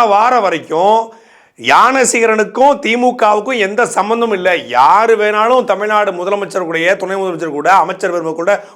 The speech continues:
போட்டோ எடுக்கலாம். போட்டோ எடுத்தா அவன் திமுக காரன் ஆயிடுவானா? திமுகவுக்கும் அவனுக்கு சம்பந்தமே இல்லை என்று தமிழ்நாட்டுடைய சட்டத்துறை அமைச்சர் ரகுபதி சொன்னார். அவன் திமுக காரன் என்று சொல்வது பச்சை பொய். அண்ணாமலை சொல்றதெல்லாம் நம்பிடலாமா? அண்ணாமலை பேசுறதெல்லாம் என்ன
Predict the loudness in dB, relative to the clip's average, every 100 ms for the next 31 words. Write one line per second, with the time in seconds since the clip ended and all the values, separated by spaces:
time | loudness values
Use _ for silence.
0 | _ 2 2 2 0 0 0 -2 -6 _
1 | _ -2 2 4 4 0 0 0 -2 -4
2 | _ _ -2 -2 0 0 2 2 0 0
3 | 0 0 0 0 -2 -8 _ -2 0 2
4 | 2 2 2 2 0 0 -2 -4 -4 -2
5 | 0 0 0 0 0 0 -2 -2 -2 0
6 | 0 0 -2 -2 0 2 2 0 -12 _
7 | -4 -2 -2 0 2 2 0 -2 -2 -2
8 | -4 -6 -6 -6 -6 -8 _ _ _ _
9 | _ _ _ _ -16 0 2 2 2 2
10 | 2 0 0 0 -2 -4 -2 2 2 2
11 | -2 -4 -2 -2 0 0 0 0 0 0
12 | 0 0 0 -2 -2 -2 -2 -2 -2 -2
13 | -2 -4 -8 -20 -20 _ _ -4 0 2
14 | 2 0 -2 0 -2 0 -2